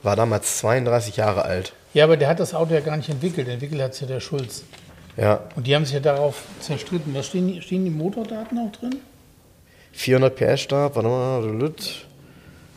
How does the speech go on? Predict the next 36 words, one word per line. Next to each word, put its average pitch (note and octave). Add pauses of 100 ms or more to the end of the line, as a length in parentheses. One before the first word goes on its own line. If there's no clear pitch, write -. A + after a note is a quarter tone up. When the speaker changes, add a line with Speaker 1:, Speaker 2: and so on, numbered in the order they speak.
(260)
Speaker 1:
Dreihundertzwanzig, A#2+
blöd. D3+ (240)
Daimler E3
Limousine, D#3
sechshunderter. C3+
Speaker 2:
Ja, D#3+
ja, C#3+
sechs C3
Komma C3+
drei B2
Liter B2+
und A#2+
den C#3
auf C3+
vierhundert B2+
P -
S -
gebracht. - (580)
Speaker 1:
Sechs -
Komma C3
drei A#2
Liter C3+
Aggregat A#2
Speaker 2:
Was A#2
Speaker 1:
aus A#2+
Speaker 2:
denkst C#3
du, -
Speaker 1:
dem A2
Speaker 2:
was A2+
das -
Ding C#3+
für -
einen B2+
Sound E3
gehabt A#2+
hat D#3+